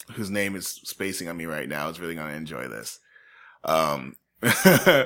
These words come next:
but this is, he's been on my, um, he's been on my mind for a long time. Um, I like him specifically because he is not your typical male serial killer. He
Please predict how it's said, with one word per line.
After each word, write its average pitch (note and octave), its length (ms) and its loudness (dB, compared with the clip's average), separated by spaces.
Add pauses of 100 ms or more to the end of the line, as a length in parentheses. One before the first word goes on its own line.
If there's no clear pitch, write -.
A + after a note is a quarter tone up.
(500)
but A#2+ 340 8
this A#2 180 2
is, A#2 300 0
he's A#2 160 -2
been A2+ 300 -2
on G#2+ 200 2
my, G#2 280 4
um, F2+ 360 0
he's G#2+ 140 -8
been G#2+ 120 -2
on G#2 100 2
my G2 160 2
mind F#2+ 320 -2
for G2+ 80 0
a F#2 60 0
long F#2 320 -4
time. F#2+ 400 -4 (540)
Um, F#2 300 2
I G#2 160 6
like G#2 240 4
him G#2 140 -6
specifically G2+ 640 -6
because F#2 560 -4
he G2+ 260 -4
is F#2+ 160 -2
not F2+ 220 -2
your F#2 100 -2
typical G2 400 -6
male F#2+ 280 -4
serial G#2 360 -2
killer. D#2+ 340 -6
He F2+ 460 -6